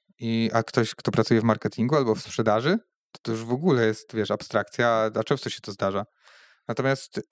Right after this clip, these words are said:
em, to są takie pytania, które każdy powinien sobie zadać i każdy powinien znać, y, i każdy powinien sobie real-, r-, em, regularnie powtarzać, żeby cały czas się zastanawiać, czy rzeczywiście tak jest i rzeczywiście w jaki-,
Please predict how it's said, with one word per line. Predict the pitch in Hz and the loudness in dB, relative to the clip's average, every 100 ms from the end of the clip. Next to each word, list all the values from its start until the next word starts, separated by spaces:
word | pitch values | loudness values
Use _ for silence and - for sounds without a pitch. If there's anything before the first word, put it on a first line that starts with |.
| - | -12
em, | - 127 127 127 127 127 139 | -2 2 4 4 2 0 0
to | |
są | 165 185 | 2 2
takie | 151 160 | 0 0
pytania, | 147 135 131 | 0 0 0
które | 139 123 | 0 0
każdy | 120 117 | 0 0
powinien | 113 110 113 110 | -2 0 0 0
sobie | 110 110 110 | -2 -4 0
zadać | 110 123 120 | 2 0 -2
i | - | -2
każdy | 117 117 | -2 0
powinien | 113 113 104 | -4 0 0
znać, | 104 110 127 - - - | 2 2 2 -2 -10 -2
y, | 110 | -2
i | - | 0
każdy | 123 117 113 | 0 0 -2
powinien | 117 117 | 0 0
sobie | 113 113 117 | 2 2 4
real-, | 117 110 - | 4 2 0
r-, | - 113 113 | -2 -2 0
em, | 113 113 110 107 - | 0 2 0 -4 -4
regularnie | 117 123 127 123 120 107 104 107 _ _ | -2 2 2 2 0 -2 -2 -6 _ _
powtarzać, | 127 - 113 131 - - - - - 113 | -4 0 2 0 -2 -12 -20 -20 -18 -4
żeby | 117 113 120 117 117 117 117 - _ _ _ _ _ _ _ | -4 0 2 2 2 0 -2 -6 _ _ _ _ _ _ _
cały | - 135 | 0 0
czas | 131 131 | 0 -4
się | - | -2
zastanawiać, | 127 123 135 123 - | -4 -4 -2 -2 -2
czy | 131 | -4
rzeczywiście | 120 127 - 135 | -6 -6 -4 -4
tak | - - | -2 0
jest | 139 | 0
i | - | -2
rzeczywiście | 120 - 123 135 - 123 123 - - - - | -10 -6 -6 -4 0 2 0 -4 -20 -18 -14
w | - 123 | -12 -2
jaki-, | 135 - - | 0 0 -6